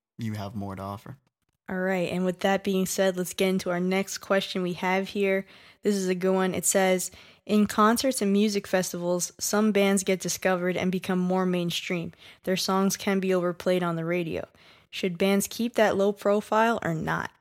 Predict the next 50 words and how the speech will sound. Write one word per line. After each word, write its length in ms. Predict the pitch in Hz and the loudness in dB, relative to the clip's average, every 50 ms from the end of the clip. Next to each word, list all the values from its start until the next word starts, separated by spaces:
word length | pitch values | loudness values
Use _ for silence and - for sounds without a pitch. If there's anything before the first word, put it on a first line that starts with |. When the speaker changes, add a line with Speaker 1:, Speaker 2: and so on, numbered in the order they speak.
| _ - | _ -8
Speaker 2:
I 80 | 180 | -4
like 200 | 170 170 170 175 | -2 -2 -2 -2
this 140 | - - - | -4 -10 -10
question 320 | - - - - - - - | -10 -8 -8 -8 -10 -10 -10
a 40 | - | -10
lot. 120 | - - - _ - - | -10 -12 -12 _ -10 -6
Go 100 | - - | -4 -2
Speaker 1:
Yeah, 100 | - 117 | -2 -2
Speaker 2:
ahead. 180 | 104 98 101 107 - - | -2 -4 -6 -10 -10 -10
Speaker 1:
me 140 | 113 101 101 | -8 -8 -8
too. 300 | 101 - 110 101 101 101 | -8 -8 -8 -8 -8 -8
I 100 | 98 104 | -6 -6
mean, 260 | 110 107 104 104 98 | -6 -6 -6 -6 -8
it, 220 | 87 - 113 - | -8 -8 -8 -8
it's, 160 | - 120 107 | -8 -10 -10
there's 320 | 104 95 87 120 120 117 127 | -10 -8 -6 -4 -4 -2 -2
no 400 | 127 139 143 147 156 151 147 139 | -2 -2 -2 0 -2 -2 -2 -4
straight 680 | 131 - - - - - - 113 113 113 113 113 104 85 | -4 -4 -6 -6 -8 -10 -8 -8 -6 -6 -6 -6 -6 -6
answer 360 | 95 104 101 107 - - 95 | -8 -8 -6 -6 -6 -6 -6
to 80 | 92 95 | -8 -8
this 240 | 90 95 - - | -8 -6 -6 -6
one, 160 | - 98 101 101 | -8 -10 -12 -10
in 120 | 95 95 | -10 -8
my 160 | 98 98 95 | -8 -8 -8
opinion. 420 | 98 - - 98 92 117 123 151 139 _ _ _ _ _ _ _ _ _ - | -10 -12 -12 -12 -12 -10 -12 -14 -16 _ _ _ _ _ _ _ _ _ -8
Um, 480 | - 113 110 107 101 104 101 98 98 95 _ _ _ _ _ _ _ _ _ _ _ _ | -6 -4 -4 -4 -4 -6 -6 -8 -10 -12 _ _ _ _ _ _ _ _ _ _ _ _
what 200 | - 127 127 127 | -8 -6 -4 -4
I 100 | 123 131 | -4 -6
think 300 | 131 - - 110 107 110 | -8 -8 -8 -8 -8 -8
is 160 | 110 104 - | -8 -10 -10
that, 360 | 110 107 101 101 95 92 92 | -10 -8 -8 -8 -10 -10 -12
you 100 | - 98 | -12 -12
know, 120 | 98 95 95 | -10 -10 -10
d-, 120 | 104 113 107 | -10 -10 -8
depending 460 | - - 120 120 131 127 127 123 117 | -8 -8 -6 -6 -4 -4 -4 -4 -4
on 380 | 117 113 113 107 107 104 104 113 - _ _ _ _ _ _ _ _ _ - | -4 -4 -4 -4 -6 -6 -8 -10 -14 _ _ _ _ _ _ _ _ _ -12
who 120 | - 143 | -8 -6
you 260 | 131 117 113 113 110 113 | -4 -4 -4 -4 -4 -4
are 200 | 120 120 113 110 | -2 -2 -2 -4
and 120 | 110 107 | -6 -8
what 140 | 107 107 120 | -10 -10 -10
you 100 | 113 110 | -8 -8
want 180 | 110 107 101 98 | -6 -6 -8 -8
to 60 | 101 | -10
achieve 340 | 107 - - - 117 123 117 | -12 -12 -10 -8 -6 -6 -6
in 80 | 104 | -6
life, 340 | 95 90 85 92 117 - - _ _ _ _ _ _ _ _ _ _ _ _ _ | -8 -8 -10 -10 -12 -14 -18 _ _ _ _ _ _ _ _ _ _ _ _ _
you 100 | - 120 | -8 -6
know, 200 | 113 107 104 104 | -6 -4 -6 -8
gaining 760 | 101 101 113 107 110 117 117 117 117 113 110 104 101 95 117 | -10 -10 -8 -8 -6 -6 -4 -4 -4 -4 -4 -6 -8 -10 -12